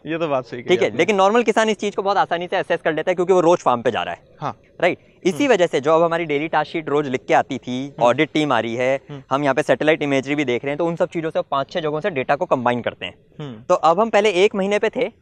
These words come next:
Speaker 1: हम्म।
Speaker 2: आज हम तीन दिन पे आ चुके हैं। तो
Speaker 1: अच्छा।
Speaker 2: आज हमें ये पता रहता है तीन दिन में क्या काम करने हैं।
Speaker 1: अच्छा।
Speaker 2: तो हम और अच्छा बनते जा रहे हैं।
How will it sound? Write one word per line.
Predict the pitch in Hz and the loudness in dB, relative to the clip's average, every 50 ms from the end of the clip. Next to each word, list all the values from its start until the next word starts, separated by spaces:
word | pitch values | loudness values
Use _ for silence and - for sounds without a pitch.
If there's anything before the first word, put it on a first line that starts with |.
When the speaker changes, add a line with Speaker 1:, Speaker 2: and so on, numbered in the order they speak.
| _ - 156 | _ -14 -14
Speaker 1:
हम्म। | 143 139 127 | -10 -2 2
Speaker 2:
आज | 131 151 165 190 | 4 4 4 2
हम | 220 | 0
तीन | 214 - 208 208 208 | -2 0 0 0 0
दिन | 208 202 196 | 0 -2 0
पे | 196 175 | 0 0
आ | 123 | 0
चुके | - - 110 - 95 | -2 -4 -10 -10 -10
हैं। | 92 - _ _ | -12 -12 _ _
तो | - 135 | -18 -6
Speaker 1:
अच्छा। | - 160 | 0 2
Speaker 2:
आज | 160 175 185 196 | 4 4 4 2
हमें | 196 208 | 2 4
ये | 208 214 | 2 4
पता | - - 196 | 4 4 4
रहता | 196 190 226 | 4 4 2
है | 220 | 0
तीन | - 202 202 202 | 2 0 0 2
दिन | 208 202 | 0 0
में | 202 196 | 0 0
क्या | - 156 135 | 0 0 0
काम | 135 120 117 | 0 -2 -4
करने | 107 98 95 90 90 | -8 -10 -12 -14 -20
हैं। | _ _ _ _ _ _ - | _ _ _ _ _ _ -20
Speaker 1:
अच्छा। | 131 | -16
Speaker 2:
तो | 123 - 180 | -4 0 0
हम | 202 226 | 2 2
और | - 185 202 240 | 4 6 6 6
अच्छा | 220 180 - - 240 | 4 2 0 0 2
बनते | 208 175 165 135 180 | 2 2 2 2 4
जा | 131 117 | 4 4
रहे | 92 90 87 | 0 0 -6
हैं। | _ | _